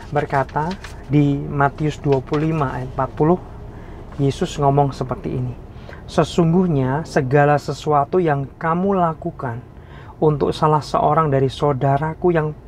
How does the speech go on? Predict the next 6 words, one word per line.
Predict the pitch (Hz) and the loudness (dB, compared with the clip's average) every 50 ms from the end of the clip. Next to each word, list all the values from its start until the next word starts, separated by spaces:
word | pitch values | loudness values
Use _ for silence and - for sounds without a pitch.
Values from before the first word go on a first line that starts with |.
| - - | -8 2
paling | - 185 185 185 180 190 185 185 160 | 4 4 6 6 4 2 2 0 -2
hina | - - 156 151 156 160 170 196 208 202 - 151 | -2 0 2 2 2 4 4 4 2 2 2 0
ini, | 143 131 123 131 151 180 - - - - - - - - 175 214 - - - - - - - - - - - - - - | -2 0 -2 -2 -4 -6 -8 -14 -18 -18 -18 -18 -16 -14 -14 -14 -14 -14 -18 -18 -18 -16 -16 -16 -16 -16 -16 -16 -14 -6
kamu | - - 147 147 147 151 160 170 185 202 214 - - - - - - - | 2 4 4 4 4 4 2 4 4 4 2 0 -6 -14 -16 -16 -6 2
telah | - 139 139 139 143 147 160 160 - - | 4 6 6 8 6 6 4 2 -4 -4
melakukannya | 143 139 135 131 131 123 - 127 123 - 127 120 117 123 135 143 151 160 | -4 -2 -2 -2 -4 -4 -6 -8 -8 -6 -8 -6 -4 -4 -4 -4 -6 -6